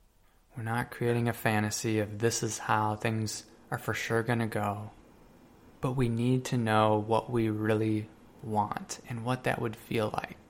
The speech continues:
We wanna be pulled to that. And now as we've slowed down some, anchored into our intentions, started to create a vision, let's look at the judgments that you're making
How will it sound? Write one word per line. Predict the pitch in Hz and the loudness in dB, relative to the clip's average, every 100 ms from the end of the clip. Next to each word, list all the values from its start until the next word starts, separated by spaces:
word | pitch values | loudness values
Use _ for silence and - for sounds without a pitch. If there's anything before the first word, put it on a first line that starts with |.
| - | -10
We | 117 | -6
wanna | 117 113 | -2 -2
be | 110 107 | -2 -4
pulled | - - 127 120 110 104 113 | -4 2 6 6 6 0 -4
to | 120 | -10
that. | 123 - 139 - - - - - - - - - - - - - | -8 -10 -10 -14 -20 -20 -20 -20 -20 -20 -20 -20 -20 -20 -20 -8
And | 117 | -2
now | 113 127 143 | 4 6 6
as | 139 123 | 4 4
we've | 110 - | 0 0
slowed | - 131 135 131 | 0 4 4 6
down | 117 113 120 | 6 6 6
some, | 127 - 127 151 175 - - - - - - - - | 2 2 2 2 -2 -8 -20 -20 -20 -20 -20 -16 0
anchored | 131 135 127 120 | 2 4 4 2
into | 120 - | 2 2
our | 120 110 | 2 2
intentions, | 107 120 113 - 117 110 110 110 - - - - - - - | 0 0 0 0 0 0 -2 -4 -8 -14 -20 -20 -20 -20 -14
started | - - 131 120 120 | -12 0 4 6 4
to | - | 0
create | - - 113 117 | -8 -2 2 4
a | 107 | 4
vision, | 107 110 107 107 104 107 - - - - - - - - - - - | 4 4 4 0 0 -2 -10 -20 -20 -20 -20 -20 -20 -20 -20 -16 -4
let's | 120 - | -4 2
look | 151 151 | 4 4
at | 147 | 2
the | 139 | 0
judgments | 107 113 117 127 147 180 - | 2 4 4 4 0 0 -6
that | - - | -6 -4
you're | 113 | 0
making | 107 107 110 120 117 117 | 2 2 0 0 -2 -2